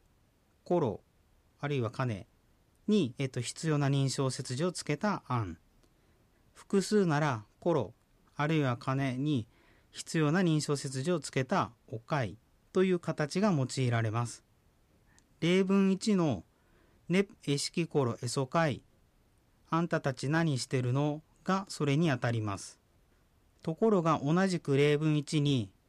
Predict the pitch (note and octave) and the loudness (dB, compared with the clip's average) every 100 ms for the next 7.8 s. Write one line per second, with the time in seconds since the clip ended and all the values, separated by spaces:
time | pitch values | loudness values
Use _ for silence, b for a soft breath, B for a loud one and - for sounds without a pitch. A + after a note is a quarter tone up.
0 | _ - G#3 G3 D3+ C#3+ C3+ - A#2 - | _ 0 2 2 2 0 -2 -4 -4 -2
1 | D3 E3 E3 C#3+ B2+ G2 A#2 - D#3+ C3+ | 0 0 0 0 0 -2 -6 -4 -2 -2
2 | G2+ - _ _ _ _ _ - B2+ F3+ | -4 -12 _ _ _ _ _ -4 -2 0
3 | F3 - C3+ - D#3 A#2+ D3+ - E3+ E3+ | -2 -2 -4 0 0 0 -2 -4 -2 0
4 | E3+ F3+ C#3 C#3+ C#3 B2 A2 G#2+ C3 A#2+ | 2 2 0 0 -2 -2 -4 -2 -4 -6
5 | _ _ _ _ - F#3 C#3+ C#3 C#3+ C3 | _ _ _ _ -6 -4 -2 -2 0 -2
6 | C3 C3+ A2 - _ _ _ _ C3 - | -2 -2 -2 -6 _ _ _ _ -8 -2
7 | F3+ E3+ G#2 - E3 E3 C#3+ | 0 0 -2 -8 -4 0 2